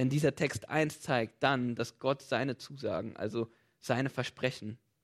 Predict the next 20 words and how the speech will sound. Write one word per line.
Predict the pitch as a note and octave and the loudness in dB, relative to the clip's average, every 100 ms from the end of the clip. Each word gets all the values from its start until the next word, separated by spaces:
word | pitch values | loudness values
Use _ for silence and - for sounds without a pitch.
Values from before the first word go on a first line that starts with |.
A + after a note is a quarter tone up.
| _ _ _ _ _ | _ _ _ _ _
erfüllt | - A#2+ - E3+ - - _ _ _ _ _ _ _ | -14 -6 6 6 6 -8 _ _ _ _ _ _ _
und | A2 - | -12 -2
hundert | E3 D#3+ | 0 0
Prozent | D#3 D3 C#3+ A#2+ | -2 -4 -4 -4
einhält. | A#2+ G#2+ - - _ _ _ _ _ _ _ _ _ _ _ | -6 -6 -10 -16 _ _ _ _ _ _ _ _ _ _ _
Und | B2 | -4
er | A#2 C#3+ | -2 2
wird | D3 C3+ | 4 4
auch | - C3+ - | 6 6 6
das | D3 C3+ | 4 4
Versprechen | A2 - G2+ - | 0 0 -6 -4
hundert | A#2+ A#2+ G#2+ | -4 -4 -6
Prozent | G#2+ A2 G2+ | -8 -6 -4
einhalten, | A2+ G2+ A2+ - - - | -4 -6 -10 -12 -16 -14
alle | - C3 C#3 | -6 -4 -4
zu | C3 | -6
retten, | F#2+ F#2 - G#2+ _ _ _ _ | -6 -6 -8 -16 _ _ _ _
die | - | -10
ihm | G2+ | -6
vertrauen. | A2+ A2+ - D2+ B1+ | -4 -6 -6 -12 -12